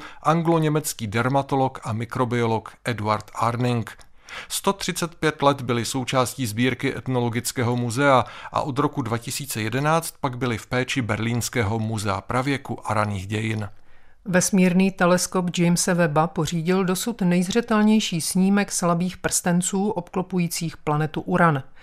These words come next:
Speaker 2: Známe jich třináct, na nově zveřejněném snímku je jich vidět jedenáct. Snímků vzdálené planety, které by stály za řeč, máme zatím poskrovnu.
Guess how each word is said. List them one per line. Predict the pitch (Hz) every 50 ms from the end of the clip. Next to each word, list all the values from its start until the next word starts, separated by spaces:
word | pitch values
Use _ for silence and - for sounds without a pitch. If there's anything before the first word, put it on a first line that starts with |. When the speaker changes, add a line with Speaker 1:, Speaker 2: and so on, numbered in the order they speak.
| - - - - - - - -
Speaker 2:
Známe | 160 151 160 160 160 165 170 170
jich | 170 175 170 -
třináct, | - - - - 185 180 175 160 151 147 - - - -
na | 165 151 151 151
nově | 151 156 170 170 185 190 196 185
zveřejněném | 185 156 160 160 170 170 170 175 180 185 190 190 190
snímku | - - 160 156 156 151 - - 185
je | 185 185 156
jich | 156 165 151 156
vidět | 147 147 151 160 156 -
jedenáct. | 156 139 147 139 160 170 175 151 143 139 - - - - - _ _ _ - - - - - - -
Snímků | - - - 185 208 240 240 - 269 220
vzdálené | 170 151 160 160 170 196 220 220 214 196
planety, | - - 165 170 190 208 208 - 151 139
které | 139 - - 147 139 151 151
by | 139 160 156
stály | - - 165 160 170 175 175 156
za | 139 156 165
řeč, | 170 180 147 131 - - 156
máme | 139 139 139 143 147 143
zatím | 156 151 - - 180 180 170
poskrovnu. | - - 143 - - - - 165 160 165 156 151 131